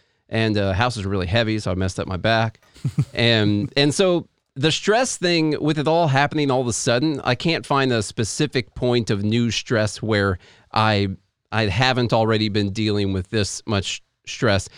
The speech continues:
Speaker 1: When I looked up, "Can you lose your hair from covid?" it said that that is a commonly, that is a common symptom, but it's not from covid, it's from a fever. And that when you have a fever,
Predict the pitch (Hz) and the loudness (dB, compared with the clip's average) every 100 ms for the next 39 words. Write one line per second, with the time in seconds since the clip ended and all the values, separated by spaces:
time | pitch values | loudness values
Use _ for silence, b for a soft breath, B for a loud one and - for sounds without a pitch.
0 | B - 143 143 156 185 180 - 143 131 | B -2 2 2 2 0 0 2 0 2
1 | 123 139 120 120 104 120 117 107 101 - | 0 0 0 0 2 2 2 0 -2 0
2 | 104 98 98 - _ _ _ _ _ 123 | 0 0 -2 -6 _ _ _ _ _ 0
3 | 127 - - 135 127 110 - - 123 120 | 0 0 0 2 2 -4 -14 -8 -4 0
4 | 139 131 123 107 - 120 120 113 110 104 | 2 2 2 0 0 2 2 2 2 0
5 | 98 87 _ - 117 131 135 113 107 98 | -2 -6 _ -8 0 2 2 2 0 -2
6 | - 127 127 104 95 202 214 139 113 110 | 0 2 2 2 0 0 0 0 0 -2
7 | 107 113 107 - 120 - 117 95 - - | -2 -2 0 0 -2 -2 -2 -4 -4 0
8 | 208 180 120 104 101 - 120 98 - - | 2 2 0 0 -4 -4 -2 -2 -4 -2
9 | 175 117 71 - _ _ _ _ _ _ | -2 -2 -4 -8 _ _ _ _ _ _
10 | - 117 120 117 120 110 104 - 110 123 | -2 2 2 2 2 2 -2 -8 -2 0
11 | 135 123 104 139 156 147 123 - 117 101 | 2 2 2 2 2 0 -2 0 -2 0
12 | 95 95 | -2 -4